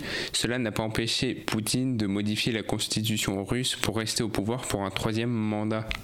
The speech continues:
Par ailleurs, l'Institut européen pour l'égalité entre les hommes et les femmes, E I G E, a publié le mardi quinze octobre deux mille vingt et un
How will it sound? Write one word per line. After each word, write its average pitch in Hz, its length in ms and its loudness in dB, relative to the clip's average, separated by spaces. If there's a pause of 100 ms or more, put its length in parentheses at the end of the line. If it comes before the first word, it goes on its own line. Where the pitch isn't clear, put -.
(1900)
Par 101 300 -2
ailleurs, 110 600 0
l'Institut 110 600 0 (100)
européen 123 560 0
pour 98 200 2
l'égalité 104 720 2
entre 101 300 0
les 101 300 2
hommes 110 200 0
et 92 120 2
les 87 160 -2
femmes, 143 360 2 (440)
E 123 140 2 (120)
I 113 220 2
G 117 340 2
E, 127 180 2 (400)
a - 120 2
publié 123 640 2
le 107 160 2
mardi 104 500 2
quinze 113 300 2
octobre 107 500 0
deux 90 200 0
mille 107 220 0
vingt 107 280 0
et 120 80 0
un 135 100 0